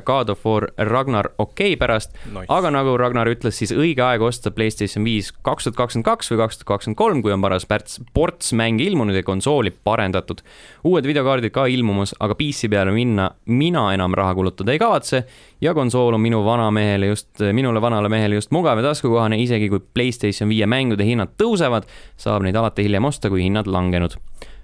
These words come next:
Speaker 1: Uus Mass Effect võiks tulla ja Shepardi triloogiat pean ma parimaks mänguks läbi aegade. Andromeda oli küll kahjuks pettumus. Äh, Level üks ja puhata ja mängida on parimad Eesti mängude teemalised kanalid. Kuidas H D Tanelil nii palju subscribereid küll on,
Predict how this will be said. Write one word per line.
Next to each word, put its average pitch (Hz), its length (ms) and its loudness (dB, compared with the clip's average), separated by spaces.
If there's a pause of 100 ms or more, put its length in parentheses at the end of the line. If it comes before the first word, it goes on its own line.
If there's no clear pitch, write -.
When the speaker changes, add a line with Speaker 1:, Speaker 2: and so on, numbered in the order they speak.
(200)
Speaker 1:
Uus 226 240 2
Mass 202 240 0
Effect 180 320 -2
võiks 135 160 -2
tulla 175 300 2
ja 117 100 2
Shepardi 113 480 0
triloogiat 110 480 0
pean 98 240 0
ma 92 80 2
parimaks 127 480 0
mänguks 147 320 0
läbi 98 160 0
aegade. 104 380 0 (340)
Andromeda 117 480 0
oli 101 160 0
küll 135 160 0
kahjuks 107 400 -2
pettumus. 90 460 -2 (680)
Äh, 120 320 2
Level 156 300 0
üks - 100 -6
ja 143 80 0
puhata 147 320 2
ja 151 60 0
mängida 156 320 0
on 113 100 2
parimad 113 320 2
Eesti 127 320 0
mängude 123 400 2
teemalised 104 480 2
kanalid. 156 380 0 (340)
Kuidas 104 380 0 (560)
H 120 80 4 (100)
D 104 80 2
Tanelil 107 400 2
nii 92 160 4
palju 92 160 2
subscribereid 101 720 0
küll 95 100 2
on, 92 160 2